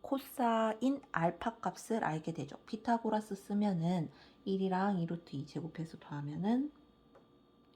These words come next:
구니까 여기 에프피 길이가 삼이 되겠구나. 아니면 포물선의 성질 써가지고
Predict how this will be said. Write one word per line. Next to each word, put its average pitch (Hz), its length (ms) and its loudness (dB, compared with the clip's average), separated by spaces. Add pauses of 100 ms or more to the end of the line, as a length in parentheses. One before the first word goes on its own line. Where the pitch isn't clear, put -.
(460)
구니까 156 640 0 (360)
여기 170 240 -6
에프피 - 540 -6
길이가 175 580 -2 (520)
삼이 254 340 2
되겠구나. 170 580 0 (380)
아니면 226 380 6
포물선의 302 580 4
성질 262 340 4
써가지고 165 920 4